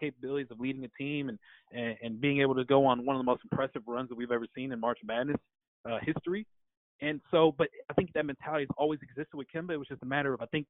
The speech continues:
Kyrie was trying to do a lot more coaching and trying to show the guys that, like, "Look, follow me. I know I've been here. I've done this. I, I made a big shot against the Golden State Warriors in one of the biggest upsets, if not the biggest upset you'll ever see in N B A Finals history."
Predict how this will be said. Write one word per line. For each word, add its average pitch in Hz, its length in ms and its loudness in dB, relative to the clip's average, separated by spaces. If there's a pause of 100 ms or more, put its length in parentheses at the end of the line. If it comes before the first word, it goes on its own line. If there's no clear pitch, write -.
(120)
Kyrie 135 320 0
was 139 200 -2
trying 127 160 -8
to 123 60 -10
do 131 100 -4
a - 20 -4
lot 120 240 0
more 131 160 0 (100)
coaching 170 400 -4 (380)
and 120 100 -12
trying 131 220 0
to - 80 6
show 139 160 2
the 131 80 -4
guys 127 320 2
that, 123 60 -4
like, 113 180 -2
"Look, 123 180 -6
follow 131 280 2
me. 131 200 -6
I 113 80 -6
know 131 220 -6 (240)
I've 123 140 -8
been 156 180 4
here. 156 140 4
I've - 140 0
done 156 180 0
this. 147 220 -2
I, 120 80 -8 (300)
I - 60 -12
made 151 240 0
a 139 40 -2
big 147 280 2
shot 143 220 2
against 143 200 -10
the 139 60 -10
Golden 139 260 -2
State 131 200 -2
Warriors 131 380 -2
in 117 60 -10
one 120 120 -6
of 117 60 -8
the 110 120 -16
biggest 131 260 -2
upsets, 135 440 -4 (240)
if 151 160 2
not 143 180 6
the 127 60 -6
biggest 135 320 0
upset 131 320 -2
you'll 131 160 2
ever 117 260 -4
see 143 60 -8
in 131 80 -8
N 123 100 -10
B 117 140 -8
A - 80 -12
Finals 120 280 -6
history." 120 400 -6